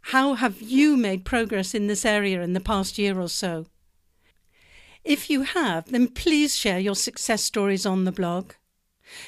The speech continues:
You know you can no longer wait. You're getting left behind by those organizations and competitors who are taking action today. If you need help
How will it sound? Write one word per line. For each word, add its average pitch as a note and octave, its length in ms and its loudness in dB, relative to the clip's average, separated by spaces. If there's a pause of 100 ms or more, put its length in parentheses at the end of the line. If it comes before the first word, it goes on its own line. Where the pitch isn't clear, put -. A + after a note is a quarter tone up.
You B3 240 4
know A#3+ 340 4
you B3 200 0
can A3 300 0
no A3+ 160 4
longer A#3 380 0
wait. F#3+ 480 -4 (380)
You're A#3 180 2
getting G3+ 420 0
left A3 280 0
behind G#3+ 680 0
by F#3+ 200 0
those A#3 360 2
organizations G#3 1000 0 (240)
and C4+ 340 4
competitors A#3 960 -2 (360)
who A3+ 180 2
are G3 80 0
taking A3 580 -2
action G#3 520 0
today. F#3 640 -2 (1900)
If - 240 -2
you F4 80 4
need D#4+ 220 4
help - 500 -4